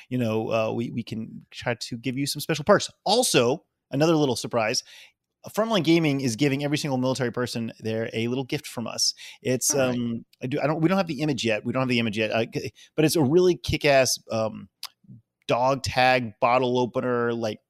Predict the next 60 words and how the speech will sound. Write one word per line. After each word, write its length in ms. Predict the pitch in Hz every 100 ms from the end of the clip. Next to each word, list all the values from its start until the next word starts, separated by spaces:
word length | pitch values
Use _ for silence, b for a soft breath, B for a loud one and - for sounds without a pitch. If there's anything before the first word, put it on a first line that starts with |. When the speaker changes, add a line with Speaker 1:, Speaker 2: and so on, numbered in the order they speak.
| -
Speaker 2:
Oh, 160 | 110 277
cool. 300 | - 196 - -
Speaker 1:
yeah, 180 | 147 127
thing. 260 | - 120
It's, 120 | 120 -
it's 120 | 143
a 60 |
really 280 | 160 175 175
cool, 420 | 160 147 143 143 143 170
we've 100 | 180
never 140 | 208
done 100 | 170
this 80 | 147
before. 220 | 127 143
I'm 40 |
like, 200 | 143 147
"This 160 | 151 214
is, 160 | 165 -
this 100 | 160
is 80 | 160
badass. 380 | 107 107 107 -
Let's, 120 | 151 147
let's 180 | 127
do 100 | -
this. 200 | 113 -
Let's 120 | 123 -
do 140 | 117
this." 220 | - - B B B B
So, 420 | - - 196 190 - B B
yes, 240 | 180 139
there's 100 | 160
a 60 | 170
lot 200 | 175 185
of 140 | 156 -
perks 340 | 147 143 -
for 220 | - 135
the 80 | 123
military. 560 | 123 113 - 113 113 107 B B B B B
Um, 360 | 147 147 139 - -
but, 200 | 165 185 -
you 140 | - 185
know, 340 | 185 180 160 - _ -
this 240 | 160 196
event 360 | 185 190 160 - -
is 140 | 151
obviously 640 | 156 156 156 147 127 123 127
a 60 |
military 320 | 120 123 139 117
appreciation 480 | 127 117 123 120
event. 160 | 117 135
There's 100 | 123
a 40 |
lot 100 | 131
of 60 | 127
cool 120 | 131
things 220 | 120 127
going 200 | 117 117
on 140 | 117 113
about 220 | 113 110
that. 220 | 117 123